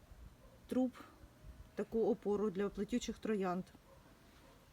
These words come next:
Будемо працювати. Вийшли у нас отакі дві рами. По кутках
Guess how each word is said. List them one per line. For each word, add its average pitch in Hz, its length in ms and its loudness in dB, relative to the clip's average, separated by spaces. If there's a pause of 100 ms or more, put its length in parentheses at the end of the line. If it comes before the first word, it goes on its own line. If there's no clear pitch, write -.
(1300)
Будемо 226 400 6
працювати. 233 680 2 (3250)
Вийшли 247 320 4
у 226 40 4
нас 226 280 2
отакі 214 320 -2
дві 196 240 2
рами. 180 420 2 (4000)
По 240 100 -2
кутках 214 400 -2